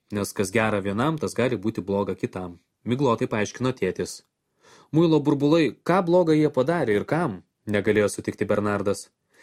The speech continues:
„Vien tai, kad sugadini žmogui nuotaiką, priverti jį jaudintis, yra blogai.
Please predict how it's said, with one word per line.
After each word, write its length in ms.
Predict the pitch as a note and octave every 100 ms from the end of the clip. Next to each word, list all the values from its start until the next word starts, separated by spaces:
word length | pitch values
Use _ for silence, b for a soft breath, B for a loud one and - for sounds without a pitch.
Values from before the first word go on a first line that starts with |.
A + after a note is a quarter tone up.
| b b b
„Vien 220 | A2 B2
tai, 140 | D3 C3+
kad 140 | A#2+
sugadini 460 | A#2+ A#2+ A#2+ B2 C3
žmogui 320 | B2 A#2 A2
nuotaiką, 460 | C3+ D3 F#2+ G2 -
priverti 440 | A#2+ A2+ G#2 G#2
jį 140 | G2 G2
jaudintis, 540 | A#2+ C#3 A#2 G2 F#2+
yra 120 | A2+ A#2+
blogai. 500 | A#2+ B2 C#3 F#2